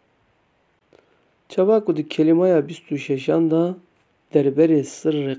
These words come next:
qederê hatiye îfade kirin, di musîbet û nexweşînê de ji sê aliyan ve mafê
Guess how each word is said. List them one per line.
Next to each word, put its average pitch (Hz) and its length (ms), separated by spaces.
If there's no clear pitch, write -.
qederê 165 380
hatiye 143 600
îfade 127 500
kirin, 156 380
di 156 60
musîbet 147 640
û 151 40
nexweşînê 143 680
de 127 160
ji 143 120
sê - 380
aliyan 143 680
ve 151 100
mafê 170 520